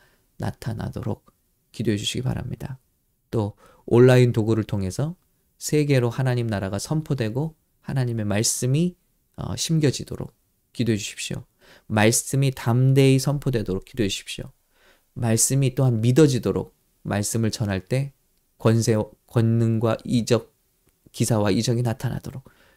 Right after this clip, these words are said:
기도해 주십시오. 우리 오늘 이혁재 집사님의 고백처럼 우리가 기도할 때마다, 손을 들어 기도할 때마다 병이 떠나가고 악신이 떠나가며 하나님의 나라가 임하는 것을 보게 하여 주시옵소서. 그리고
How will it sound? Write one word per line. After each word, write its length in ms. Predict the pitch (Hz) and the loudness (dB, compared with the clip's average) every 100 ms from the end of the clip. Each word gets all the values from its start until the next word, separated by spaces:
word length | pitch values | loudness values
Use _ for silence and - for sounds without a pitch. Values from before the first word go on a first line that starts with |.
| _ | _
기도해 240 | - 120 110 | -6 -2 -2
주십시오. 380 | - - - - - _ _ _ _ | -2 -12 -14 -18 -20 _ _ _ _
우리 140 | 123 117 | 2 4
오늘 240 | 113 107 | 4 2
이혁재 280 | 113 110 117 | 2 2 0
집사님의 460 | 110 117 104 101 | 0 0 0 -2
고백처럼 540 | 98 98 101 - - 131 - _ _ | -2 -4 -4 -6 -10 -12 -16 _ _
우리가 240 | 123 117 | 0 0
기도할 440 | 110 120 117 123 127 | 0 0 2 2 0
때마다, 340 | 123 110 101 | -2 -2 -2
손을 300 | - 143 143 | 0 0 2
들어 160 | 127 113 | 2 0
기도할 320 | - 113 110 | 2 0 0
때마다 380 | 110 101 101 117 | -2 -4 -4 -8
병이 400 | - 117 113 110 | -2 0 0 0
떠나가고 640 | 120 123 107 104 110 - - _ _ _ | 0 -2 -4 -6 -8 -12 -16 _ _ _
악신이 520 | - - - 120 107 | -6 -2 0 0 -2
떠나가며 560 | - - 131 117 110 - _ _ _ _ _ _ _ | -4 -4 -4 -6 -8 -10 _ _ _ _ _ _ _
하나님의 300 | - 123 120 113 | -8 -6 -4 -4
나라가 220 | 110 107 | -4 -2
임하는 320 | 107 107 104 | -2 -2 -2
것을 220 | 101 123 | -6 -6
보게 200 | - 104 | -6 -4
하여 160 | 101 101 | -4 -6
주시옵소서. 720 | - 110 110 - - 131 - _ _ _ _ _ _ _ | -6 -6 -6 -8 -10 -12 -16 _ _ _ _ _ _ _
그리고 400 | - 107 110 104 | -10 -6 -6 -6